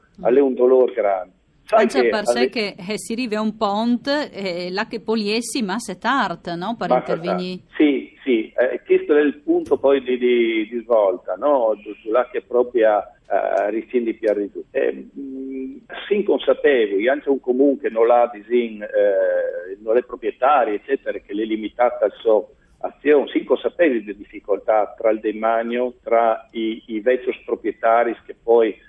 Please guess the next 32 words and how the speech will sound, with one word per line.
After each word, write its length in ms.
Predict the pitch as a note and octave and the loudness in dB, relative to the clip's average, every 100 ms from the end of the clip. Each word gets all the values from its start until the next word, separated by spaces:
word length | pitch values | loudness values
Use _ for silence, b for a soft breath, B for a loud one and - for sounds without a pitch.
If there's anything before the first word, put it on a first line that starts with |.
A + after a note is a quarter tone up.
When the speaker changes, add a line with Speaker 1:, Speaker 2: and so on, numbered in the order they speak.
| b - | b -20
Speaker 2:
eh, 80 | - | -12
si 80 | A2+ | -8
inmuarsa 640 | A2+ A2 A#2+ B2 B2 A2+ | -6 0 2 2 2 -8
sono 280 | - A2+ A#2 | -8 -8 -6
gli 120 | A2+ | -2
eredi, 800 | A2 A2 A#2 A#2+ A#2+ A#2 A#2 A#2 _ | 0 4 4 4 2 -2 -4 -6 _
anzi, 440 | A2 A2 A#2 A#2 B2+ - b b | -2 -2 -2 -4 -6 -6 b b
o 160 | A2 A2 | 4 6
anzi 240 | A#2+ - | 6 2
i 40 | A2+ | -6
proprietari 600 | - G#2+ G#2+ - A2+ A2 | -8 -10 -8 0 2 2
attuali 520 | A2 A#2 A2+ A2+ A2 | 0 2 4 4 2
che 100 | - | -4
magari 420 | G#2+ G#2 A#2 A2+ G#2+ | -8 0 0 0 -4
danno 200 | G#2 G#2 | -4 -2
quote, 460 | C3 C#3 C#3+ - G2 - - | 2 4 4 0 -6 -8 -18
perché 220 | A2+ G#2 | -14 -8
dopo 420 | B2 B2+ A2+ G2 _ _ _ _ | -2 -2 -2 -6 _ _ _ _
il, 520 | - G#2+ A2 - A2 A2+ | -4 0 0 -2 -4 -6
il 80 | A2 | -4
complesso 540 | A#2+ A2+ C3 C#3 - | -2 0 2 2 2
al 60 | G#2+ | -4
suo 160 | - | 2
insieme 640 | B2+ - B2 B2+ C3 C3 - | 0 0 2 2 4 -2 -2
alle 220 | A2 A2 | -2 -2
fa 320 | A2+ B2+ B2+ A2+ | 0 0 -2 -2
di 300 | A#2 A2+ - | -4 -4 -6
quotis 520 | - C3 C3+ C3+ C3+ - - - | 2 4 4 0 -4 -4 -10 -6
indivisis 920 | B2+ B2 A#2 A2 D3+ D3 G#2 G#2 - | -4 -2 -4 0 2 2 2 -6 -8
di 100 | G2+ | -16
proprietà, 840 | - G#2+ - F#2 A#2+ A2 F#2 E2+ - | -8 -6 -4 -4 2 2 2 -4 -8
no? 380 | F#2+ C#3 - | 0 0 -2